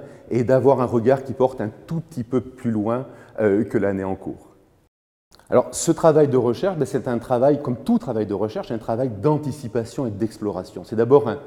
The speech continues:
diagnostic sur, finalement, ben, qui sommes-nous, que faisons-nous, qu'apportons-nous, finalement, à notre milieu, qu'il soit territorial, notre milieu socio-économique, et puis derrière,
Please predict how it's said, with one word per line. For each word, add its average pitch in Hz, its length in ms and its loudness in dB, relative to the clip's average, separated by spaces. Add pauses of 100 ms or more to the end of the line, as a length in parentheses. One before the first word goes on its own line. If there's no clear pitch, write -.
(340)
diagnostic 147 640 0
sur, 120 200 -6
finalement, 123 320 -2
ben, 104 100 -2 (320)
qui - 180 -4
sommes-nous, 165 540 -2 (360)
que 147 120 0
faisons-nous, 139 380 -2
qu'apportons-nous, 175 920 -2
finalement, 117 380 -2
à 131 40 -2
notre 107 280 -4
milieu, 131 380 -6 (340)
qu'il 117 140 -6
soit 131 180 -2
territorial, 120 540 -2
notre 107 160 -8
milieu 113 260 -4
socio-économique, 113 840 -8 (360)
et 123 100 -2
puis 190 180 -4
derrière, 147 540 2